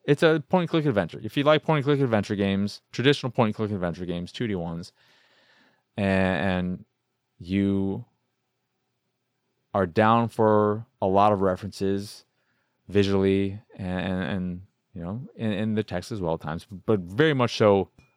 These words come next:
visually and in what is happening on screen, what you're seeing animation-wise. I like the look of it too, it has, like, this nice nineties garage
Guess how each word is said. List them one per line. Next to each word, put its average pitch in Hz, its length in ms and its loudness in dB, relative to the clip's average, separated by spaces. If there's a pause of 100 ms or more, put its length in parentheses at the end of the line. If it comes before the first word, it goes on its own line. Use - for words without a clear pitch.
visually 95 460 2
and 95 160 -2
in 90 240 -6 (280)
what 101 340 2
is 95 100 -2
happening 95 480 -4
on 90 180 -4
screen, 90 600 -6 (680)
what 92 280 0
you're 90 120 -8
seeing 95 260 -4
animation-wise. 85 1040 -6 (180)
I - 80 -2
like 139 180 2
the 127 80 4
look 127 200 2
of 180 60 0
it 170 100 0
too, 214 320 0 (320)
it 107 100 -4
has, 117 380 0
like, 139 180 -2
this - 300 -4 (220)
nice 113 720 -2 (1160)
nineties 120 960 2 (640)
garage 113 1000 4